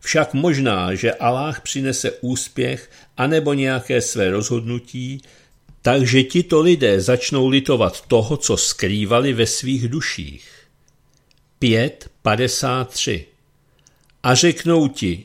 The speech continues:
kdož uvěřili: „Což nejsou to tíž, kteří přísahali při Aláhovi slavnostními přísahami, nejsou doopravdy s námi?“ Marné budou jejich skutky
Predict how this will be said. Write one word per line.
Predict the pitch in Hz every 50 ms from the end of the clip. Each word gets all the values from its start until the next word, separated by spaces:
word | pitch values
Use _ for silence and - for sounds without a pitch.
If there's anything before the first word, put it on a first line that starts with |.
| _
kdož | - - 113 104 113 101 - -
uvěřili: | - 110 104 101 101 98 90 - 104 95 85 80 76 73 - _ _ _ _ _ _ _ _ -
„Což | - - 151 139 135 - -
nejsou | - 120 123 156 170 - - - 180 170 180
to | 170 - - 156
tíž, | 139 - - - - 170 160 131 104 - - -
kteří | - - - 120 107 - 143 131
přísahali | - - - - 127 107 104 - - 135 110 104 120 127 135 135
při | 135 - - 123 -
Aláhovi | - - 107 110 110 117 120 113 107 131 123 131 127
slavnostními | - - 123 107 104 113 120 117 - - - 131 127 131 131 123
přísahami, | 120 - - - 107 90 - - 110 95 92 104 98 98 107 123 120 - - - - - - - _ -
nejsou | 107 117 123 135 135 - 160 156 139
doopravdy | 127 110 139 - - - 127 - 139 135 127 123 139 135
s | - - -
námi?“ | 113 101 95 92 87 87 110 123 120 120 _ _ _ _ _ _ _ _ _ _ _ _ _ _ _ _ _ _ _ _ _ -
Marné | 110 113 113 110 120 131 147 156 165 185 190 196
budou | 170 143 143 143 160 160 156 151
jejich | 147 143 139 131 -
skutky | - - - - - - 113 113 - - - - 135 131 135 139